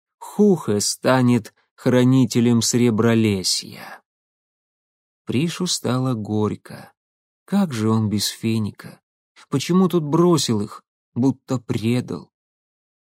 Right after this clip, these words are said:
«Прощай, Хуха. До свидания, Сигурл». Приш не мог скрыть слёзы.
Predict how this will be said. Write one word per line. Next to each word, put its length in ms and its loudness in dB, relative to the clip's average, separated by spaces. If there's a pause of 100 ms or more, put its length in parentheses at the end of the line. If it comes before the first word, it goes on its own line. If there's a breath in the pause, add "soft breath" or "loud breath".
(400)
«Прощай, 640 0
Хуха. 600 -8 (720)
До 160 -2
свидания, 760 2
Сигурл». 680 0 (600)
Приш 420 0
не 220 2
мог 260 0
скрыть 360 -6
слёзы. 520 -8